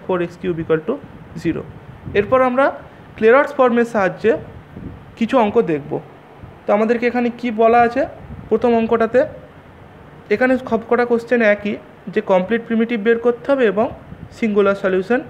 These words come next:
বের করতে হবে। তো আমাদের y equal to px plus এইটা আছে, root over a square p square plus b square, এটা আমরা এক নম্বর দিচ্ছি। তো এটা Clerot's ফর্মে আছে, কারণ Clerot's ফর্মের আকারটা কি? y সমান px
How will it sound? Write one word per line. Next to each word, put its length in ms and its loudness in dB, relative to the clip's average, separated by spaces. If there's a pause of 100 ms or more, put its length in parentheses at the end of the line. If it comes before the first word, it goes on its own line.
(420)
বের 220 2
করতে 280 -6
হবে। 160 -6 (580)
তো 140 0
আমাদের 260 2 (580)
y 100 6
equal 280 0
to 60 -4 (120)
px 240 2 (140)
plus 200 0 (100)
এইটা 240 0
আছে, 140 -4 (340)
root 180 -4
over 200 2
a 80 0
square 240 0
p 40 -10 (120)
square 260 -2
plus 240 -2
b 20 -8 (120)
square, 240 -4 (260)
এটা 160 -2
আমরা 200 0
এক 60 0 (100)
নম্বর 300 -4
দিচ্ছি। 280 -10 (500)
তো 60 -2 (100)
এটা 180 0
Clerot's 380 4
ফর্মে 340 4
আছে, 160 -2 (400)
কারণ 240 4
Clerot's 400 2
ফর্মের 320 4
আকারটা 360 2
কি? 120 -4 (760)
y 20 4 (140)
সমান 260 2 (600)
px 240 4